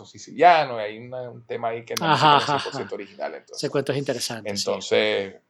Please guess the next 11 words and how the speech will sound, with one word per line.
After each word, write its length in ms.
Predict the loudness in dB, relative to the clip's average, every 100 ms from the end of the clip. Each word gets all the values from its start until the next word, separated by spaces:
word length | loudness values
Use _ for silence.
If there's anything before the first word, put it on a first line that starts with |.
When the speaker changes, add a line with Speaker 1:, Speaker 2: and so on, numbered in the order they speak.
| _ _ _ _
Speaker 1:
sí, 320 | -12 -12 -12 -12
entonces 580 | -10 -10 -8 -8 -4
la, 180 | 2 2
la 180 | 2 -2
final, 240 | -2 0
la, 220 | 0 0 0
la 160 | 0
nominación 540 | 0 -4 -6 -2 -4 -2
fue 160 | -2
revocada, 600 | 0 -2 0 4 4 4
pero 380 | 4 2 0